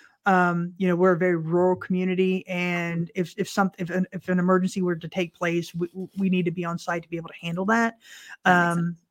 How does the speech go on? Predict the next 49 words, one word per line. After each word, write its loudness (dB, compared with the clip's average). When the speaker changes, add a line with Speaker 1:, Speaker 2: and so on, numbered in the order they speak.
Speaker 1:
you 4
know, 0
not 4
so 4
much 4
from 0
a -2
paranormal 0
standpoint, -2
but 0
somebody 2
tripping 0
and -2
falling 2
down 2
three 0
flights -2
of -10
stairs, -10
right? 0
Speaker 2:
Right. -8
Speaker 1:
Um, 2
<laughs> -
that, 2
that's 8
something 8
that 4
we 8
need 8
to 4
be 4
on 10
site 4
with 0
immediately. -4
So, 2
um, 2
we 8
like 8
to -14
say 4
that 4
we're 2
on 6
site, 2
but -6
out -8
of -18
sight. -14